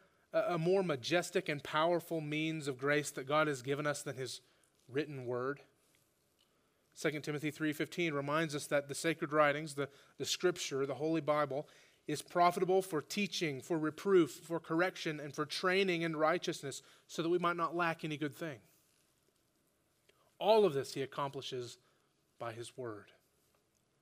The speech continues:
Verses five and six, "The voice of the Lord breaks the cedars.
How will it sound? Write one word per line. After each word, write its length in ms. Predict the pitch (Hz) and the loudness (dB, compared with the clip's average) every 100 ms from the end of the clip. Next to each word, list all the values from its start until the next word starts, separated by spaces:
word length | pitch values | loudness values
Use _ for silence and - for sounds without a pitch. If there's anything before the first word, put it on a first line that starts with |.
| _ _ _ _ _ _ _ _ _ | _ _ _ _ _ _ _ _ _
Verses 280 | 120 110 117 | -16 -12 -12
five 280 | - 127 127 | -4 -4 -4
and 120 | 123 | -6
six, 300 | - 147 - | -6 -6 -6
"The 100 | - | -10
voice 380 | 120 156 170 156 | -4 0 0 -2
of 60 | 151 | -4
the 60 | |
Lord 300 | 151 147 143 | -2 -2 -2
breaks 420 | 135 156 165 - | 0 0 0 -4
the 120 | - 147 | -8 -8
cedars. 540 | - 156 123 113 | -4 -2 -4 -6